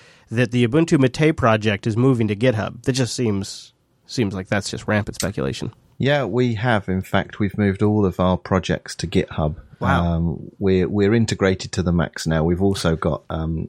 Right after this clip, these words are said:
Speaker 2: Slack going for the core team, and we're expanding the team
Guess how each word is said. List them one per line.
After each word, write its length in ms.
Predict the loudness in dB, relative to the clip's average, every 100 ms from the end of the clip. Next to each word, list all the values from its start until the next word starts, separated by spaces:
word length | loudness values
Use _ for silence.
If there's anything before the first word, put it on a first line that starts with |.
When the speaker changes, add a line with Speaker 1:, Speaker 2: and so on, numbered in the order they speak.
| -4
Speaker 2:
Slack 460 | -2 -2 -2 -6
going 420 | 0 2 2 0 -2
for 540 | 0 2 4 2 0 -8 -20 -20 _ -8
the 80 |
core 340 | -6 0 0 0
team, 500 | 0 2 2 0 -4 -2
and 280 | 0 2 4
we're 240 | 4 2
expanding 1000 | 0 -4 -2 0 2 2 2 0 -2 -6
the 160 | -4 -4
team 580 | -2 0 2 4 2